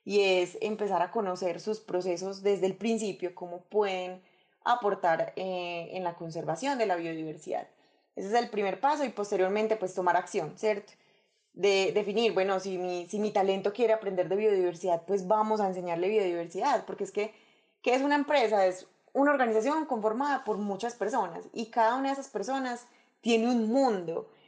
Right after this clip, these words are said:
pero si desde la organización, desde la empresa empezamos a generar cultura de conservación, esas empre-, esas fa-, esas personas empiezan a generar esa cultura a nivel familia y esas familias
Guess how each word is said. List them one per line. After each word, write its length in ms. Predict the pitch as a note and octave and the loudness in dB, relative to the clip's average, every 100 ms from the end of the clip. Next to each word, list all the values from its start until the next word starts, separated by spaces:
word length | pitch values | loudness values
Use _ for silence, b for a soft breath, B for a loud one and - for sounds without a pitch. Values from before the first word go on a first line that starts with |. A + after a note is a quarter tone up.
| b - | b 0
pero 180 | G#3 A3 | 2 4
si 100 | A3 | 2
desde 220 | G3+ G#3 | 4 2
la 100 | G3+ | 2
organización, 600 | G3+ G3+ F#3+ F#3+ A#3 F#3+ | 2 0 0 0 0 0
desde 180 | F3 F#3 | -2 0
la 100 | F3 | -2
empresa 480 | F3 G#3 G3+ F3+ E3 | 0 2 2 2 -4
empezamos 580 | F#3+ G3 F#3 F#3 G3 A#3+ | -4 -2 0 0 0 0
a 140 | G#3 | 0
generar 400 | G3+ F#3 F3 E3+ | 0 0 0 -2
cultura 600 | - A#3+ G3+ B3 A#3 G#3+ | -4 -4 -2 -2 2 2
de 100 | G3 | 2
conservación, 760 | F#3+ F3+ F3+ E3 E3+ A#3+ A#3+ A#3+ b b b - | -4 -6 -4 -2 -2 -2 -6 -8 b b b -2
esas 240 | G#3+ A#3 | 2 2
empre-, 400 | A#3 G#3+ G#3+ A3 | 0 -2 0 0
esas 240 | G3+ A#3+ - | 0 0 -2
fa-, 140 | - | -6
esas 340 | - G3 A3+ | -2 -2 -2
personas 600 | - B3+ C4 B3+ A3+ G#3+ G#3 | -2 -4 0 0 0 -2 -6
empiezan 340 | E3+ F3 F#3+ | -6 -4 -4
a 100 | G3+ | -4
generar 320 | F#3+ E3+ E3 | -6 -4 -4
esa 180 | F#3 G#3+ | -4 -4
cultura 340 | G#3+ F#3+ G3 F#3 | -4 -4 -2 -2
a 20 | |
nivel 300 | G3 F3+ E3 | -2 -4 -2
familia 640 | G3+ A3+ B3 F#3+ F#3 G3 - b b b | -2 0 2 2 2 0 -4 b b b
y 140 | A3 | 2
esas 220 | G#3+ A3 A3+ | 4 2 2
familias 680 | B3 B3+ A#3+ G#3 G#3 G#3 | 0 0 -2 0 0 0